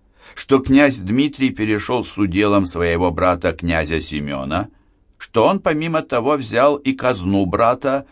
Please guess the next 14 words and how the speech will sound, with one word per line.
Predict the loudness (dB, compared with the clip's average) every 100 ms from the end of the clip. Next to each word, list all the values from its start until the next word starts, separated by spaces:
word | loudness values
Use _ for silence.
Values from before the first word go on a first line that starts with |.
| _ _ -2
а | 0
также | 2 0 0
захватил | 0 0 0 -4 -2 0 0 -2 -6
его | -2 2 4 2 2
бояр, | 2 2 2 2 0
слуг | -8 -10 -4 -4 -4 -14 _ _ _
и | -2
заставил | 0 0 2 2 2 0
служить | -2 -2 0 -2
себе. | -2 -4 -4 -6 -10 _ _ _ _ _ _ _ _ _ 0
Иоанн | 4 4 6 4 4
отвечал | 0 -4 -4 -2 2 2
на | 2 0
это: | 0 0 0 0